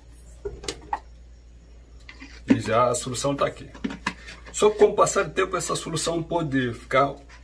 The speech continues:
com um cheiro forte. Aí nesse caso o que você faz?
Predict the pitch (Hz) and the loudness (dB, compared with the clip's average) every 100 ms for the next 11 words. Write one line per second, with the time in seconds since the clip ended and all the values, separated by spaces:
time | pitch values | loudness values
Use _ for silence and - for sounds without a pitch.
0 | - - - 143 151 147 - - - 143 | -20 -10 -2 2 2 0 -2 -10 -4 2
1 | 147 143 - 117 95 - - - - 170 | 4 2 2 2 2 -6 -20 -16 -2 0
2 | 202 196 - 165 156 - 156 - 117 - | 2 0 0 -2 -2 -6 -8 -8 -6 -6
3 | - | -8